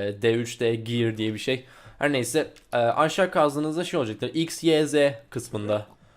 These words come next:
olacaktır. Onun, e, ortadaki kısmının dört olması lazım. Şöyle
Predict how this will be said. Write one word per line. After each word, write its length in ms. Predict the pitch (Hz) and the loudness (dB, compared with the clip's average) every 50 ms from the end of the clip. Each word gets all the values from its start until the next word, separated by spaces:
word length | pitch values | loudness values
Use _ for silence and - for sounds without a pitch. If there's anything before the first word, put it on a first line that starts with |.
| _ _ _ | _ _ _
olacaktır. 540 | - - 117 110 107 113 113 - - 151 - - | -6 -4 -2 0 0 -2 -4 -4 -4 -6 -4 -2
Onun, 360 | 135 139 147 156 160 165 - - _ _ _ - - - _ _ _ _ - - - _ - - - _ - 123 | 0 2 2 2 2 0 -4 -10 _ _ _ -20 -20 -20 _ _ _ _ -20 -20 -20 _ -20 -20 -20 _ -4 -2
e, 40 | |
ortadaki 640 | 117 113 117 - - 143 143 139 156 147 151 151 143 | 0 0 0 2 2 0 0 0 0 -2 -4 -4 -4
kısmının 520 | - 135 120 - 131 135 143 151 143 123 135 | -6 -8 -8 -6 -2 -2 0 0 2 4 4
dört 200 | 143 143 143 - | 4 4 4 2
olması 400 | 135 131 127 127 127 127 139 131 | 0 0 0 0 -2 -2 0 2
lazım. 320 | 120 120 117 113 127 139 - - - - - - - - - - | 2 2 2 0 -4 -8 -10 -14 -18 -20 -20 -20 -20 -18 -16 -10
Şöyle 280 | - 120 113 117 120 | -8 -6 -4 -4 -6